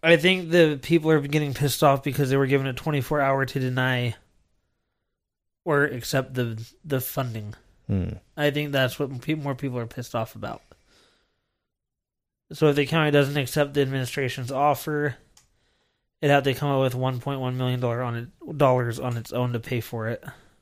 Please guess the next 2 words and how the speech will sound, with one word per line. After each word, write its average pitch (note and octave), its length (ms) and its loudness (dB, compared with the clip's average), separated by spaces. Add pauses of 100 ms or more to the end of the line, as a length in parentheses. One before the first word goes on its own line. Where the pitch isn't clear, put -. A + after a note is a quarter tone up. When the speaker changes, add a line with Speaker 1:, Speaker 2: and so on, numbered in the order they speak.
(2000)
Speaker 1:
And C#3 160 -2
then, B2+ 500 -2